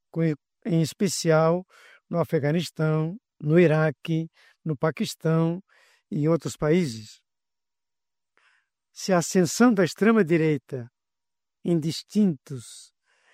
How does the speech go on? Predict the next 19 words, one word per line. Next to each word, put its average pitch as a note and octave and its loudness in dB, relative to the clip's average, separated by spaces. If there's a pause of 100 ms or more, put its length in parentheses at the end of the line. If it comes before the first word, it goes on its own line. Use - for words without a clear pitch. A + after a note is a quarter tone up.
(160)
em E3 -4
distintas F3 -2
frentes E3 0
do F3+ -2
globo D3+ 0 (480)
faz F3+ 0
emergir D#3 0 (580)
uma D#3 0
nova F3 4
onda D#3+ 2
de C3 -8
preconceito E3 -2 (480)
e G3 -2
discriminação, D#3 -2 (800)
a E3+ -2
atitude F#3+ -2
de A3 -4
Trump D#3+ -2 (120)
transforma C#3+ -2